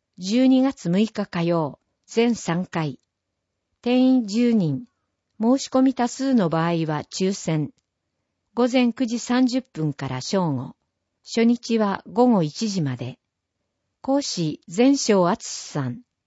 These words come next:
株式会社、浜那須インフォメーション職員。いずれも、持ち物、スマートフォン。申し込み、問い合わせ先、十一月一日火曜から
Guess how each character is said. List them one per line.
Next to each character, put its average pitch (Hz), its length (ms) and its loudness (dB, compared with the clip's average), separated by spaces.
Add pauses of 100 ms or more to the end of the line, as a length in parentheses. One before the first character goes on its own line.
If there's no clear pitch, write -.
(120)
株 226 240 -2
式 - 340 0
会 254 180 2
社、 139 360 -8
浜 240 320 0
那 269 80 4
須 - 180 -6
イ 202 140 4
ン 247 60 4
フ 233 160 -2
ォ - 20 2
メ 226 180 4
ー 220 60 0
シ - 180 -4
ョ 175 120 0
ン - 100 -10
職 - 360 -8
員。 139 280 -2 (840)
い 208 120 -6
ず 214 180 -2
れ 220 140 2
も、 202 320 -2 (520)
持 220 140 -2
ち 285 160 -2
物、 208 460 2
ス - 180 -6
マ 247 200 4
ー - 20 0
ト 220 160 -2
フ 175 140 -6
ォ 143 80 -2
ン。 - 120 -12 (1080)
申 - 40 -16
し - 80 -14
込 233 160 2
み、 220 280 0 (160)
問 240 180 2
い 240 80 2
合 233 60 2
わ 233 60 -2
せ 220 140 -6
先、 185 480 -6 (520)
十 247 240 2
一 262 260 0
月 254 380 -2
一 240 120 -2
日 - 260 -4
火 226 140 -2
曜 240 200 2
か 151 180 -8
ら 131 220 -10